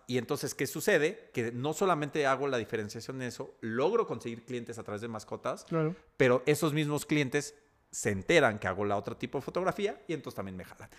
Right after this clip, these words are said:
Speaker 1: Ese se vuelve el ciclo. Ser los mejores, ser la diferenciación.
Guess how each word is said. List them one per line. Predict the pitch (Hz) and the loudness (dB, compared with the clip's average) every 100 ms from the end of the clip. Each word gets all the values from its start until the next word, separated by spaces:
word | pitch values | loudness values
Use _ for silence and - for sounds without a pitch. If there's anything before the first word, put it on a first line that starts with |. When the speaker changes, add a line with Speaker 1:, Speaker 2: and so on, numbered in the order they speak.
| - _ _ _ | -20 _ _ _
Speaker 1:
Ese | 143 135 135 151 | 2 4 4 -4
se | - 123 | -4 -4
vuelve | 101 107 117 117 | -4 -4 -6 -6
el | 110 | -12
ciclo. | 98 104 - - _ _ _ | -12 -14 -16 -20 _ _ _
Ser | - 135 135 | -2 0 2
los | 120 | 0
mejores, | 107 131 131 143 - - - | -2 -2 -4 -6 -16 -20 -20
ser | - - 110 110 - - | -16 -4 -4 -4 -10 -10
la | 113 | -8
diferenciación. | 101 104 98 92 - - | -6 -8 -12 -14 -18 -20